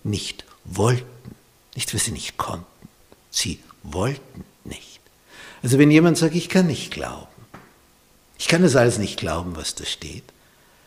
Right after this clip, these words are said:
dann heißt das im Klartext, „Können tust du schon, aber wollen, da ist das Problem. Willst du?“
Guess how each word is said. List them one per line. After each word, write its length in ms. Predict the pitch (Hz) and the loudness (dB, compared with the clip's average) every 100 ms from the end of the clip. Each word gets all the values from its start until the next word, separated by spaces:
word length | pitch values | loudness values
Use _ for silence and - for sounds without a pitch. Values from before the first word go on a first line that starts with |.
| - | -6
dann 120 | 110 | -2
heißt 220 | 104 107 - | 0 -2 -4
das 120 | 101 | -4
im 140 | 107 | -4
Klartext, 760 | - 95 85 - 95 - - - _ _ _ _ _ _ - - | -4 -6 -6 -8 -12 -14 -16 -20 _ _ _ _ _ _ -20 -16
„Können 520 | - 76 87 147 185 | -10 -6 -4 -2 -2
tust 260 | 185 170 - | -4 -10 -8
du 40 | |
schon, 280 | - 262 151 - _ _ _ _ _ _ _ _ _ _ _ _ | -6 -6 -8 -16 _ _ _ _ _ _ _ _ _ _ _ _
aber 260 | - - 73 | -12 -10 -6
wollen, 560 | 90 147 247 262 - - - _ _ _ _ _ _ _ _ _ _ _ _ | 0 2 2 0 -2 -6 -18 _ _ _ _ _ _ _ _ _ _ _ _
da 160 | - - | -12 -10
ist 180 | 120 - | -10 -8
das 140 | - | -10
Problem. 340 | - 85 - - _ _ _ _ _ _ _ - | -10 -16 -16 -20 _ _ _ _ _ _ _ -10
Willst 880 | 92 165 262 - - - - - | 4 6 6 2 -4 -4 -6 -8
du?“ 60 | - | -16